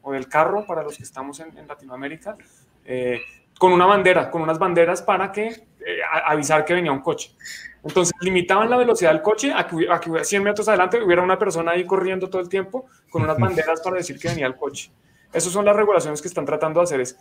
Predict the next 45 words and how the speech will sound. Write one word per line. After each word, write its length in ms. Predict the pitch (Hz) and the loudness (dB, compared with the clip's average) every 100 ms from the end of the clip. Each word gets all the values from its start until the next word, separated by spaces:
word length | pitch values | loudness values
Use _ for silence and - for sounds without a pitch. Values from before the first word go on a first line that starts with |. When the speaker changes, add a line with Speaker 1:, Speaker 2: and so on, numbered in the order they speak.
| _ | _
Speaker 1:
crean 260 | - 185 214 | 0 2 2
un, 280 | 233 226 - | -2 -6 -10
crean 260 | 190 190 | -4 -4
una 160 | 214 226 | -2 -2
tecnología 600 | 226 220 202 143 151 156 | -2 -2 -2 -2 2 2
muy 220 | 180 202 | 2 -2
poderosa 500 | 202 202 160 139 160 | 2 2 4 2 -2
como 180 | 165 139 | -8 -10
es 80 | 123 | -8
el 160 | 147 139 | -8 -2
coche, 320 | 170 165 165 | -2 -2 -10
como 200 | 143 123 | -14 -16
es 60 | |
el 140 | 127 139 | -16 -8
carro, 340 | 151 147 151 | -6 -6 -8
el 60 | 139 | -10
vehículo 460 | 127 135 135 151 | -12 -14 -14 -10
de 80 | 156 | -10
motor 420 | 151 131 139 139 - _ _ | -10 -8 -6 -6 -8 _ _
de 120 | 147 | -12
combustión 640 | 147 151 135 - 139 139 139 _ | -10 -12 -14 -8 -6 -6 -8 _
que 100 | - | -2
anda 220 | 160 156 160 | 0 0 0
muy 160 | 175 | 0
rápido 440 | 175 156 156 180 185 _ | -2 -4 -4 -8 -8 _
y 100 | - | 0
la 80 | 175 | 4
limitan 600 | 175 180 196 208 214 220 _ | 4 2 2 0 -2 -4 _
con 120 | 190 | -4
una 140 | 165 175 | -2 -2
regulación 440 | 196 185 151 156 | -2 0 -2 -4
estúpida 400 | 160 185 180 190 | -8 -8 -2 -4
que 120 | 180 | -2
dice 160 | 143 160 | -10 -10
que 80 | 170 | -12
tiene 180 | 151 | -12
que 60 | 160 | -8
haber 80 | 165 | -8
una 140 | 165 | -8
persona 280 | 170 151 143 | -10 -10 -6
adelante 400 | 170 147 139 311 | -6 -6 2 4
<laughs> 920 | - 339 - 330 - 320 - 554 - | 6 4 6 4 6 2 2 -4 -2
con 100 | 175 | -2
unas 180 | - 170 | -2 -2
banderas. 580 | 127 123 185 135 - - | -4 -2 -2 -4 -10 -18